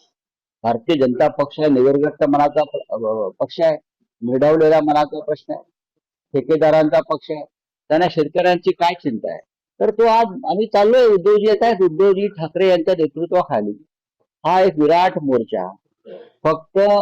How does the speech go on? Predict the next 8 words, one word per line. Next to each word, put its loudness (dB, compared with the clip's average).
मराठवाड्यातल्या, 0
राज्यातल्या 0
शेतकऱ्याला 0
न्याय 2
देण्यासाठी -2
आम्ही 2
काढतो -2
आहोत. -6